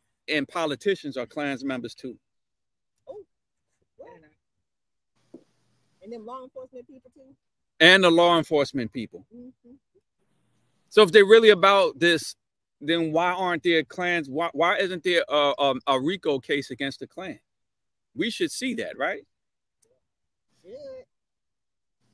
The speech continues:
Speaker 1: That could lead to higher penalties under the twenty twenty hate crimes law. The definition, which is only referred to in the bill, describes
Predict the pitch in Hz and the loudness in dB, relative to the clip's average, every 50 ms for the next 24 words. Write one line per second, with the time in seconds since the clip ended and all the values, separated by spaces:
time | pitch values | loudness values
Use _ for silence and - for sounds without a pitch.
0 | _ _ _ _ _ _ _ _ _ _ _ _ _ _ _ _ _ _ _ _ | _ _ _ _ _ _ _ _ _ _ _ _ _ _ _ _ _ _ _ _
1 | _ _ - 147 165 202 - - 214 196 180 180 190 185 185 180 180 170 151 - | _ _ 2 2 2 2 2 0 -2 -2 0 0 -2 -2 -2 -2 -4 -4 -8 -12
2 | _ _ _ _ _ - - 170 156 147 139 127 - 170 175 175 180 180 175 175 | _ _ _ _ _ -10 -4 -2 -2 -2 -2 -4 -2 0 2 2 2 2 0 -2
3 | 175 170 - _ - 170 165 156 151 139 - - 147 139 131 - - 135 135 139 | -6 -8 -10 _ -4 -2 -2 -2 -2 -4 -4 -6 -6 -6 -6 -8 -8 -8 -6 -6
4 | 131 120 113 110 - - - 135 139 135 123 - - 135 131 127 123 120 120 - | -4 -6 -8 -10 -12 -12 -10 -8 -6 -6 -8 -8 -10 -10 -8 -8 -8 -8 -10 -14
5 | _ _ _ _ 127 117 113 - _ - 110 110 110 104 104 95 98 101 101 92 | _ _ _ _ -8 -6 -6 -8 _ -14 -12 -10 -10 -10 -12 -12 -12 -12 -10 -10
6 | 80 67 - _ _ _ _ _ _ _ _ _ _ _ _ _ _ _ _ _ | -12 -12 -16 _ _ _ _ _ _ _ _ _ _ _ _ _ _ _ _ _
7 | _ _ _ _ - - _ _ _ _ _ _ _ _ _ _ 131 117 104 139 | _ _ _ _ -20 -20 _ _ _ _ _ _ _ _ _ _ -12 -4 0 2
8 | 139 131 - 143 151 180 196 - - 185 180 180 165 147 151 - - 127 - - | 2 2 2 2 4 4 4 4 0 -4 -4 -4 -4 -4 -4 -6 -6 -10 -8 -4
9 | 156 165 170 170 165 160 156 151 135 135 123 - 175 175 180 180 - - 196 185 | -4 -2 -2 -2 0 -2 -2 -2 -4 -6 -6 -2 0 0 0 0 -2 -4 -6 -4
10 | 175 175 175 170 151 160 170 165 165 156 147 139 - - 160 151 151 151 151 151 | -4 -4 -4 -4 -2 0 2 2 2 2 0 -4 -4 -2 0 0 2 2 2 0
11 | 143 - | -2 -6